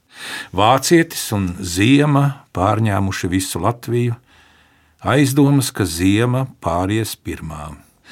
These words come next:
Pagaidām nekas par to neliecina, sals piekniebis pamatīgi. Dižo kritiķi atgādās skolotājs ar pienācīgu uzvārdu Sermonis. Diena paies, lai atsiltu un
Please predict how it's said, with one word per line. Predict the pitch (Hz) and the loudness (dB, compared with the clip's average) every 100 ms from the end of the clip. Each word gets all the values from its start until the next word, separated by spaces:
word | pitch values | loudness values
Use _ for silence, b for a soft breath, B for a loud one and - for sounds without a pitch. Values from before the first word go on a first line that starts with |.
| B B - | B B -4
Pagaidām | 170 165 165 143 139 | 0 2 4 4 4
nekas | 139 147 - | 2 -2 -4
par | 143 | -2
to | 156 | 0
neliecina, | 151 190 110 85 - 80 | 0 2 0 0 -4 -6
sals | - 131 151 - | -2 0 0 -4
piekniebis | - 143 139 139 135 127 123 - | -2 -2 0 0 2 0 -4 -4
pamatīgi. | 175 151 - 78 76 76 - - _ b b b b b b - | 0 0 -2 -8 -12 -14 -18 -20 _ b b b b b b 0
Dižo | 95 143 156 127 | 2 4 4 2
kritiķi | 113 139 - - 139 123 | 0 0 -4 -8 -4 -2
atgādās | 131 117 117 110 110 - - - | 0 0 2 2 0 -2 -6 -6
skolotājs | - 120 131 117 113 104 95 101 | 0 2 2 0 0 -2 -2 -4
ar | 95 | -4
pienācīgu | 107 107 101 95 101 92 | -2 0 0 0 -2 -2
uzvārdu | 131 117 101 101 101 98 90 - _ - | -2 -2 0 2 2 0 -4 -8 _ -14
Sermonis. | - - 127 120 113 95 87 85 85 - - b b b b b b b | -8 -2 0 2 2 2 0 -2 -6 -8 -12 b b b b b b b
Diena | 98 165 180 107 | -2 0 2 0
paies, | - 156 156 131 113 - | -2 0 0 0 -2 -6
lai | 85 76 76 | -8 -8 -8
atsiltu | - 165 - - 190 185 180 - | -6 -4 -4 -2 -2 -2 -6 -8
un | - 76 | -6 -8